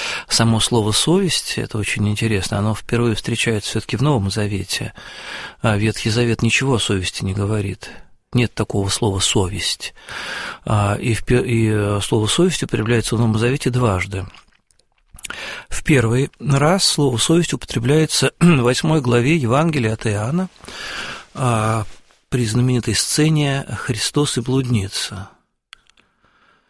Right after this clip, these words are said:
«И обличаемые совестью», тут впервые звучит совесть,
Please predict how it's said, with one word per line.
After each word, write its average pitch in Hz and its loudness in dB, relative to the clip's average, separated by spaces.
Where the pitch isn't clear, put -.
«И 170 4
обличаемые 123 2
совестью», 151 0
тут - -2
впервые 131 2
звучит 101 -8
совесть, - -6